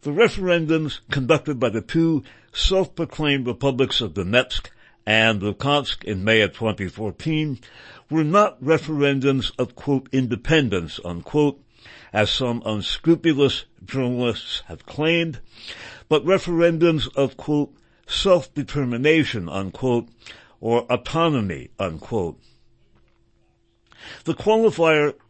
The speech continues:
quote, "pro-Russian," unquote, suggests that Russia was a party to the conflict, which was not the case,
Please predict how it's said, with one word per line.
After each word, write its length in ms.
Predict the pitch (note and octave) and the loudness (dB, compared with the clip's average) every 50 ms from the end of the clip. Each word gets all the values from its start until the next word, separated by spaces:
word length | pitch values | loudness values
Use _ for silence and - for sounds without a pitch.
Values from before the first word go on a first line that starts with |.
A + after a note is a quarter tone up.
| _ _ _ | _ _ _
quote, 340 | - - D#3+ D#3 D#3 _ _ | -2 0 0 0 0 _ _
"pro-Russian," 800 | - - - F#3 F3+ E3 C#3+ C#3 E3 D#3 - - C3 G#2 F2 E2+ | -10 2 4 4 4 4 4 4 4 4 4 0 -6 -8 -8 -6
unquote, 560 | - G2 F#2+ F#2+ - - C#3+ D3 D3 C#3 - _ _ - - - - _ _ | -6 -6 -6 -6 -2 2 2 2 2 0 -4 _ _ -20 -20 -20 -20 _ _
suggests 840 | - - - C#3 G2+ F#2 E2 D#3 F#3 F#3 - - - - - - - - - - - | -8 -6 -6 -6 -6 -4 2 6 6 6 4 2 -8 -10 -8 -8 -8 -8 -12 -14 -6
that 160 | - C3+ C3+ | -6 -6 -4
Russia 540 | C3+ E3+ F#3 D#3+ - - D3+ C#3+ C3+ A2+ - _ _ _ _ - - - - _ | 2 2 2 2 4 2 2 2 2 0 -2 _ _ _ _ -20 -20 -20 -20 _
was 220 | _ C#3+ D3 - - - | _ -2 -2 -2 0 0
a 120 | C3+ C#3+ | 0 0
party 440 | C#3 - - - G3 F#3 - D#3+ D3+ | 0 -2 -4 0 0 0 0 -2 -6
to 100 | G#2 A#2+ | -6 -4
the 120 | A2+ C3+ B2 | -6 -6 -6
conflict, 600 | - - C#3 C#3+ C#3+ C3+ A#2 - D3 C#3+ C#3 - | -6 -4 -2 -2 -2 -2 -2 0 -2 -2 -2 -4
which 380 | F#2 G#2 D3 D#3 - - - - | -2 -2 -2 -2 -2 -8 -12 -8
was 380 | G#2+ B2 C3+ C3 G#2 - - E2+ | -2 0 0 0 0 -2 -6 -4
not 300 | D#2+ D#3 E3+ - _ _ | -2 -4 -4 -4 _ _
the 80 | - - | -12 -12
case, 520 | - - D#3 C#3+ C3+ C3 A#2+ - - - | -8 -2 2 2 2 2 2 0 -4 -8